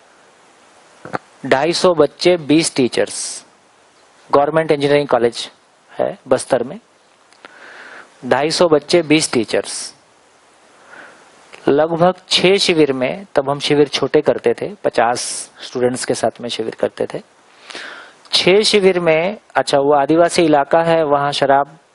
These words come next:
का चलन बहुत ज्यादा है। गांव में एक सल्फी नाम का पेड़ होता है, उसकी वो local दारू बनाते हैं।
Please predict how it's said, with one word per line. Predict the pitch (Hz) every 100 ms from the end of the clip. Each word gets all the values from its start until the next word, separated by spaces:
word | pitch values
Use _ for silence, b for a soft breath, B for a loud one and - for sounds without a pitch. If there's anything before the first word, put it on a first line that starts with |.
| _
का | -
चलन | 139 139 143
बहुत | 131 127
ज्यादा | 123 95 104
है। | - - _ _ _ b b b b b 120
गांव | 131 139 160
में | 170
एक | 165
सल्फी | 156 143 -
नाम | 175 156
का | 147 147
पेड़ | 147 139
होता | 131 120 120
है, | 131
उसकी | 180 151 -
वो | 147 139
local | 135 135 147
दारू | 131 117
बनाते | 120 110 95
हैं। | -